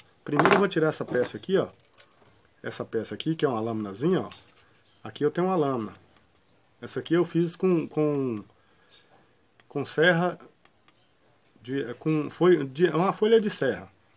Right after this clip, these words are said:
Dessa serra normal de cortar ferro. Eu que desenhei esse aqui. Então eu vou tirar aqui, ó. Eu tirei esse parafusinho aqui, ó. Tá vendo? Tirar ele aqui, ó. Vou tirar ele aqui, ó.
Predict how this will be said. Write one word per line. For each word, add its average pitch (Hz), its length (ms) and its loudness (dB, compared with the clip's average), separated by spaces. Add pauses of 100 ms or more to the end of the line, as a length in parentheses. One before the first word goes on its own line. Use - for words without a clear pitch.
Dessa 123 220 -10
serra 123 320 -6
normal 120 320 -4
de 113 60 -16
cortar - 260 -8
ferro. - 300 -10 (440)
Eu 139 140 0
que 170 140 -6
desenhei 151 500 2
esse 139 160 -2
aqui. - 240 -12 (320)
Então 123 140 -8
eu 117 60 -2
vou 139 100 2
tirar 131 320 -2
aqui, 156 180 -2
ó. 165 80 6
Eu 117 60 2
tirei 120 200 -2
esse 113 120 -4
parafusinho 110 640 -6
aqui, 147 180 -4
ó. 139 120 0
Tá - 880 -20
vendo? 135 260 -8 (380)
Tirar 120 240 -8
ele 120 120 -4
aqui, - 200 -12
ó. 62 60 -20 (1600)
Vou 117 100 -20
tirar 107 200 -12
ele 107 120 -8
aqui, 143 240 -6
ó. 120 100 -2